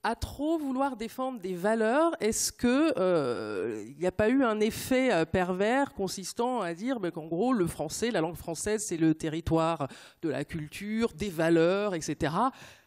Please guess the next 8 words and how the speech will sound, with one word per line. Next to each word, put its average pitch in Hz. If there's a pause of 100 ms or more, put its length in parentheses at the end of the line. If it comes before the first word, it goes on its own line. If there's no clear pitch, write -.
(340)
et, 269 (100)
euh, 175
la 175
langue 175
anglaise, 214
celui 196
des 196
affaires 180